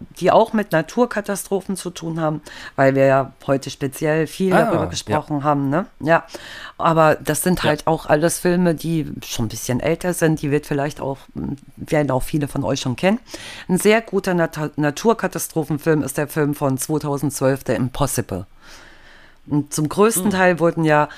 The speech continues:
Speaker 1: Flutwellen und Tsunamis auf der großen Leinwand als Katalysatoren für andere Tragödien verwendet oder waren nur eine der Nebenwirkungen einer noch größeren
Speaker 2: Kenn ich
Speaker 1: Katastrophe.
Speaker 2: gar nicht.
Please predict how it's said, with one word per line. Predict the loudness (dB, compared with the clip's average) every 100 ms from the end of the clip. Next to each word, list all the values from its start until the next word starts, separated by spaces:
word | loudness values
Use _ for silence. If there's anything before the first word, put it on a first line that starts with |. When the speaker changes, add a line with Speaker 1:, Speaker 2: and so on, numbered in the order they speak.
| -18
Speaker 1:
Flutwellen | -8 0 0 2 4 4 2 0
und | -2
Tsunamis | -2 0 2 2 0 0
auf | -2 -2
der | -4
großen | -4 -2 0
Leinwand | 2 4 2 2 0 0
als | -2 -2
Katalysatoren | -6 -4 -2 -4 2 2 2 0 0 0
für | 0 0 2
andere | 2 2 2 0 0
Tragödien | -2 -2 0 0 0 -2
verwendet | -2 -2 0 0 -4 -10 -20 -8
oder | 0 4 6
waren | 6 6
nur | 4 4
eine | 4 4
der | 4 4
Nebenwirkungen | 6 6 6 2 2 0 0 2
einer | 2 4
noch | 4 4
größeren | 2 0 0 0
Speaker 2:
Kenn | 0
ich | 0
Speaker 1:
Katastrophe. | -4 -4 -4 0 0
Speaker 2:
gar | 0 -4
nicht. | -4 -12